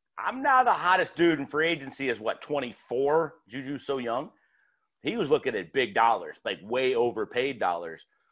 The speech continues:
Juju probably comes back to earth a little bit, a little bit under that tag value of about sixteen million. But does Golladay get that eighteen, nineteen, twenty million they're talking about receivers going to, or is it another year?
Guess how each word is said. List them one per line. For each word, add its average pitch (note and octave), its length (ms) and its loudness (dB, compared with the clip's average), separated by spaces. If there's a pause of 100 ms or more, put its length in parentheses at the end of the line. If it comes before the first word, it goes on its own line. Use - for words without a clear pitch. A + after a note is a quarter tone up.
(220)
Juju G#3 320 -6
probably E3 320 2
comes B2+ 240 0
back A#2+ 260 2
to G#2 60 -2
earth B2+ 220 0
a - 40 -12
little G#2+ 180 -2
bit, G2+ 180 0
a G2+ 40 -4
little A2+ 180 0
bit A#2 140 -2
under A2 240 -6
that F#2+ 240 -4
tag G2+ 300 -2
value F#2+ 260 0
of F2 60 -10
about F2+ 180 -10
sixteen G#2 420 -10
million. A2+ 320 -6 (240)
But G#2+ 140 -6
does G#2 140 -10
Golladay E3+ 460 0
get D#3+ 200 -4
that D3+ 140 0
eighteen, D#3 360 -2
nineteen, D3 400 -4
twenty C#3+ 380 -4
million C#3+ 300 -2
they're C#3 100 -4
talking C#3+ 280 0
about C3+ 160 2
receivers B2+ 380 -8
going D3 300 -4
to, F3 80 -6
or D#3+ 160 0
is A#2 80 -8
it A#2+ 80 -6
another A#2 240 -4
year? G2 440 -6